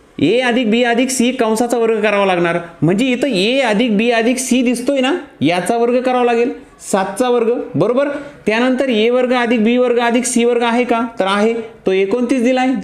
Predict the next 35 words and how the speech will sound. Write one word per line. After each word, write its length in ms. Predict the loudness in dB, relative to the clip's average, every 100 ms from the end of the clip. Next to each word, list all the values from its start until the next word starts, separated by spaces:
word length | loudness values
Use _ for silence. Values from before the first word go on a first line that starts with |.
| 0
लिहून 220 | 2 2 0
टाका. 300 | -2 -2 -4 -8 -16 -6
अधिक 460 | -2 0 -2 -4 -10 -16 -6
दोन 320 | -2 0 2
घ्यायचा 300 | 2 2 0
की 120 | 0 0
इथं, 320 | 0 -2 -6 -8 -4
तर 80 | -2
इथं 200 | 0 0
फक्त 180 | -2 -2
ए 320 | -2 2 2
बी 200 | 2 2 2
अधिक 380 | 2 2 2
बी 120 | 2 0
सी 180 | 0 0
अधिक 260 | 0 -2
सी 220 | 0 0
ए 40 | 2
दिलाय, 320 | 2 0 -2 -6 -2
म्हणजे 200 | 0 0
कंसातली 500 | 0 0 0 0 0
किंमत 240 | 2 0
दिली 240 | 2 0 -2 -6 -4 0
म्हणून 260 | 2 2
दोन 260 | 0 0 0
घ्यावा 280 | 2 2 2
लागेल 340 | 2 0 -2 -6 -10 -2
आणि 300 | 0 2 2
याची 340 | 0 0 -2
किंमत 360 | 0 0 0 -2
काढायची 640 | -2 -2 0 0 -2 -6 -2
म्हणून 320 | 0 2 0
याला 260 | 0 0 0
आपण 300 | 0 0 0
म्हणू 480 | 0 2 2 0